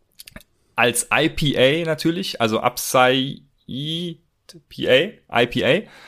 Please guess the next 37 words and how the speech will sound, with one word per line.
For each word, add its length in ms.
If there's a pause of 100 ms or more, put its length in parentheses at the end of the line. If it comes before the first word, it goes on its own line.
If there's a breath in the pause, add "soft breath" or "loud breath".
(320 loud breath)
Und 420
das 160
ist 180
natürlich 380
doppelt 340
geil, 300
weil 160
Upside 480
ist 200
drin, 460
das 300
I 220
aus 200
Upside 520
wird 160
zum 180
I 80
P 240
A 320
und 380 (720 loud breath)
nach 300
Upside 360
kommt 260
P 200
A, 220
was 140
der 100
Play-Action-Pass 800
ist, 180
weil 140
das 100
einfach 240
so 300
geil 260
ist. 140
Wir, 180
wir, 80